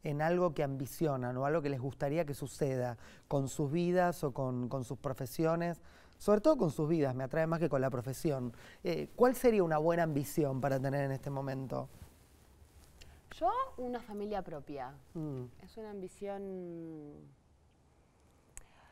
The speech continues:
Speaker 2: Por ahí uno cuando piensa en una ambición piensa en algo más,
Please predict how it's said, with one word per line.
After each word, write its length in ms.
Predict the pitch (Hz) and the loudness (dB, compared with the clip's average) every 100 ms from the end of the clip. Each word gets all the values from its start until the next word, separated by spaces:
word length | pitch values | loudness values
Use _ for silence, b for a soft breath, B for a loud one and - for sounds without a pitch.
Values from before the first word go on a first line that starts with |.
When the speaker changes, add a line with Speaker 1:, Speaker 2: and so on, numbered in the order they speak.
| b b | b b
Speaker 2:
Por 140 | - 202 | 2 6
ahí 160 | 226 | 8
uno 160 | 247 247 | 6 6
cuando 220 | 220 214 | 4 4
piensa 260 | 233 240 247 | 0 0 2
en 80 | |
una 80 | 226 | 2
ambición 540 | 233 208 196 226 247 240 | 0 -2 0 4 6 4
piensa 420 | 208 202 214 226 | 0 0 0 0
en 120 | 196 | 0
algo 260 | 202 214 214 | 2 2 2
más, 840 | 196 196 214 208 190 175 - - | 2 0 2 2 2 -2 -12 -16